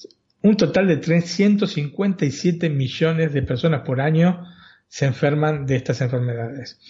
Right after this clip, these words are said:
Lo dramático es que el número crece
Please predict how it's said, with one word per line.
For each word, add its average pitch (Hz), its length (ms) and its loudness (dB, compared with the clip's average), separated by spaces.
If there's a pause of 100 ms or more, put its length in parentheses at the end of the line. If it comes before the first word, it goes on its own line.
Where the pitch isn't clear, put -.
(1040)
Lo 196 120 4
dramático 165 880 2
es - 320 -8
que 160 300 -4
el 156 200 0
número 208 340 2
crece 175 480 0